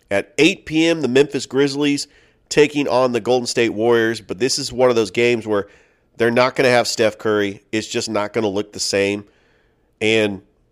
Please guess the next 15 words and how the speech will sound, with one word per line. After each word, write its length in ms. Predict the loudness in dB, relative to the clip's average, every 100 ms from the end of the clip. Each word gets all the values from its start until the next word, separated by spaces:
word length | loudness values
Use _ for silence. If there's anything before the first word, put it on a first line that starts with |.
| _ _ -6
it's 160 | -2
gonna 200 | -2 -2
be 180 | 0 -2
a 80 | -2
drop-off. 720 | 2 2 2 4 2 0 -4
And 180 | -2 0
then 140 | 0
the 60 | 0
Phoenix 320 | 0 0 2
Suns 240 | 2 2
and 100 | 0
the 40 | 0
Denver 220 | 0 0
Nuggets. 440 | 0 -2 -4 -14 -18 _ _ _ _ _ _ _
Two 380 | -2 0 0